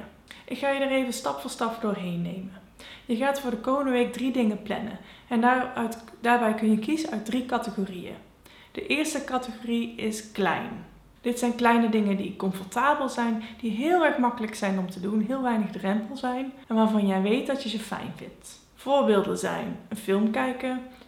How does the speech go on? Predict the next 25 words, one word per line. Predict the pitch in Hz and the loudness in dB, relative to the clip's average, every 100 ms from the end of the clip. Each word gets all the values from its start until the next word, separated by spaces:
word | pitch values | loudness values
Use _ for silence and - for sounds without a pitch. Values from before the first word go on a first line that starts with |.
| - | -16
een | - 254 | -2 0
douche | 214 196 196 214 | 2 2 0 0
nemen, | 202 196 202 202 202 202 - - - _ - | 2 2 2 2 0 -4 -16 -20 -20 _ -10
een | - 190 190 | -4 -2 -2
kaarsje | 190 180 247 - | 0 0 0 -2
aansteken, | - 226 - 220 220 220 208 208 214 - - | 0 -2 0 2 2 0 -2 -2 -6 -10 -4
muziek | 190 190 269 269 | 0 0 -2 -4
opzetten | 269 - 240 226 226 220 | -8 -4 -4 -2 -4 -4
of | 208 | -2
een | 208 | 0
blokje | 190 185 - - | 2 0 -4 -8
om. | - - - | -8 -10 -12
De | - 233 | -8 -4
tweede | 285 320 311 | 0 2 2
categorie | 254 254 233 233 226 | 0 0 -2 0 2
is | 220 | 0
fijn. | - 190 170 175 180 - - - - | 0 0 -2 -6 -8 -10 -18 -18 -8
Iets | 269 262 | -6 -6
wat | 240 208 | -6 -4
je | 214 | -4
fijn | - 233 285 | -2 -2 0
vindt | 277 | -4
om | 294 277 | -4 -4
te | 233 | -2
doen, | 202 202 240 | 2 2 0